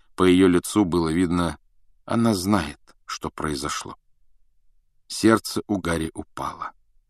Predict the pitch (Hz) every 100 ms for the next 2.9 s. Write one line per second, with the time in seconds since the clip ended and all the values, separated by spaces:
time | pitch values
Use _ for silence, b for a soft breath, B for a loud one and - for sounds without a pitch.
0 | _ - - 120 107 127 123 104 101 101
1 | 98 90 87 95 92 95 90 90 90 90
2 | 101 90 90 - 104 - 98 - 76